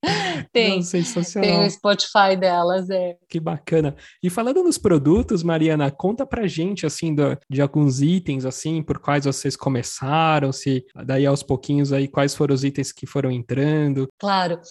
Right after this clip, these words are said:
Speaker 2: Bom, os primeiros queijos que minha mãe, quando começou há quarenta anos atrás, lá na cozinha de casa, com a ETA e tal, foi o nozinho, né? A primeira coisa
Speaker 1: Sim.
Speaker 2: que ela fez o, foi o nozinho. Depois ela fez a barra, que é um processo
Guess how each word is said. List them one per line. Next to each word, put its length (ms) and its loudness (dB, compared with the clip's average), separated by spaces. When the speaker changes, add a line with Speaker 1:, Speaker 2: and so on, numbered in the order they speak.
Speaker 2:
Bom, 300 4
os 140 0
primeiros 360 2
queijos 380 4
que 380 0
minha 180 -4
mãe, 240 -2
quando 260 -6
começou 540 0
há 60 2
quarenta 560 0
anos 180 -4
atrás, 540 -2
lá 120 -2
na 80 -8
cozinha 300 -8
de 80 -2
casa, 720 0
com 60 0
a 100 2
ETA 380 4
e 60 0
tal, 340 2
foi 140 6
o 40 2
nozinho, 560 0
né? 220 -2
A 40 -8
primeira 300 0
coisa 200 -2
Speaker 1:
Sim. 40 -10
Speaker 2:
que 60 -6
ela 120 0
fez 440 0
o, 280 -6
foi 100 2
o 40 2
nozinho. 640 4
Depois 300 4
ela 120 4
fez 200 0
a 80 4
barra, 600 2
que 260 -4
é 80 -4
um 80 -6
processo 460 -4